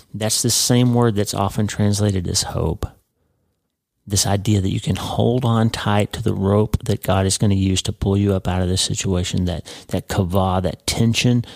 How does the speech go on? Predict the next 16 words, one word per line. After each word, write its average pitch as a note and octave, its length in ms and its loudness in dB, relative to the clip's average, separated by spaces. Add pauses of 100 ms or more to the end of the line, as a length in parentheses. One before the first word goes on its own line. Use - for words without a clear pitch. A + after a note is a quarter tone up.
(260)
that F#2 220 -2
holding A#2+ 580 2
on, G#2+ 280 4
that F#2+ 180 -2
waiting G2+ 580 2
for - 180 0
him G#2 280 2
will G#2 120 -2
help - 380 -2
you A2 120 2
have F#2+ 240 -4
the A#2 80 -6
strength A2 460 0
to - 120 -4
rise G2 380 -2
up G#2 220 -2